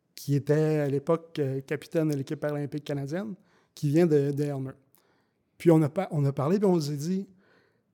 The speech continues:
Ça serait le fun qu'il y ait quelque chose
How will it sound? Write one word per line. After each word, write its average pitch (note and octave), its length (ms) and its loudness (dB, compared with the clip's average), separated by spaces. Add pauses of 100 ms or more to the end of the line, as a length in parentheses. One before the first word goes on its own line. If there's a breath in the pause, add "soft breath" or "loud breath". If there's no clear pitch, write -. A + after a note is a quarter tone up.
(100)
Ça - 200 2
serait G#3 200 4
le G3 60 6
fun G#3 600 0 (840)
qu'il D#3+ 120 4
y - 20 6
ait D#3+ 40 2
quelque D3+ 180 -4
chose E3+ 540 2